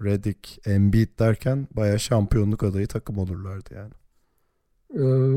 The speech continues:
Speaker 2: ortam olarak rahat ederdi ya. Ben yine teknik taktik koç uyumu falan onlara hala çok güvenemiyorum ama ortam olarak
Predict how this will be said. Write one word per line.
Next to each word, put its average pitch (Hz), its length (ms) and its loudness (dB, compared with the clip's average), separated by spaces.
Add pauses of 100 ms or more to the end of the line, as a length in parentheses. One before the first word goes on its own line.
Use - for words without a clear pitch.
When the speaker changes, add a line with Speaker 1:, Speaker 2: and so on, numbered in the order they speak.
(160)
Speaker 2:
ortam 160 460 6
olarak 208 360 8
rahat 175 280 8
ederdi 170 420 6
ya. 113 240 4
Ben 135 160 8
yine 160 260 8
teknik 151 440 4
taktik 151 500 4
koç 151 260 6
uyumu 151 340 8
falan 147 380 6
onlara 143 580 6
hala 143 420 8
çok 135 280 4
güvenemiyorum 143 500 6
ama 156 180 2
ortam 139 360 4
olarak 139 520 4